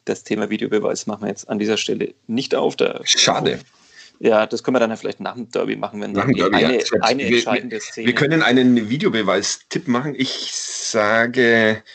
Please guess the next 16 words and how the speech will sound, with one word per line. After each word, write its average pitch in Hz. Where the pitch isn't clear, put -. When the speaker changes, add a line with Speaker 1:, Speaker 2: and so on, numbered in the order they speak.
Speaker 2:
es -
wird 104
im 95
Derby 107
viermal 120
der 107
Videoschiedsrichter 87
bemüht. 95
Speaker 1:
Okay. 143
Ich -
sag, -
er 123
wird 127
nur 135
einmal 147
bemüht. 165